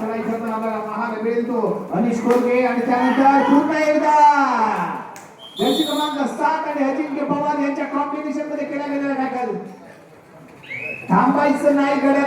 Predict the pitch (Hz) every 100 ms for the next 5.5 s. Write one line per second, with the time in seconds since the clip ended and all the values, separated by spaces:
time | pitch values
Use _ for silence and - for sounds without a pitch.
0 | - 233 247 269 262 262 240 220 202 220
1 | 226 226 262 269 262 277 269 262 247 269
2 | 269 247 262 262 262 254 233 240 254 226
3 | 226 226 214 214 202 - - - - 254
4 | 339 330 277 339 254 262 320 302 - 277
5 | 269 254 233 233 214